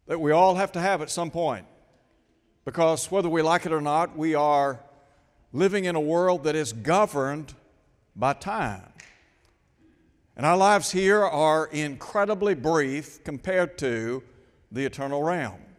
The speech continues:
James compared life to a vapor that appears for a little while, and then he said it vanishes away.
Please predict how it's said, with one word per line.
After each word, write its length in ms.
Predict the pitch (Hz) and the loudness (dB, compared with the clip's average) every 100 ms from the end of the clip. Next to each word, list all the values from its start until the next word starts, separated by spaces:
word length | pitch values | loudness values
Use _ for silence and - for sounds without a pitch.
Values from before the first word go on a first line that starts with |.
| _ _ _ _ _ _ _ _ _ _ _ _ | _ _ _ _ _ _ _ _ _ _ _ _
James 320 | 101 165 196 | -4 -2 -2
compared 400 | - 165 170 156 | -4 -4 0 0
life 320 | 147 156 175 - | 2 0 0 -2
to 100 | 185 | -2
a 40 | |
vapor 320 | 170 196 135 | 0 -2 -2
that 160 | 123 127 | -8 -8
appears 320 | 123 170 156 | -4 -2 -2
for 80 | 170 | -4
a 60 | 156 | -2
little 180 | 175 143 | -2 0
while, 320 | 147 156 170 | 2 2 0
and 100 | 135 | -2
then 100 | 165 | -6
he 60 | |
said 200 | 156 160 | -4 -4
it 80 | 143 | -4
vanishes 560 | 107 135 160 180 202 180 | -2 0 0 -2 -6 -4
away. 480 | 196 226 190 110 | 0 2 0 -2